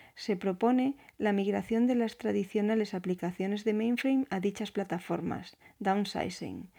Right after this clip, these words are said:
utilizando como plataforma lógica los sistemas abiertos. Estaciones de trabajo.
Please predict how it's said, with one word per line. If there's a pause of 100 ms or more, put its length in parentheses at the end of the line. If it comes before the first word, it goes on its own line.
(240)
utilizando
como
plataforma
lógica (280)
los
sistemas
abiertos. (640)
Estaciones
de
trabajo.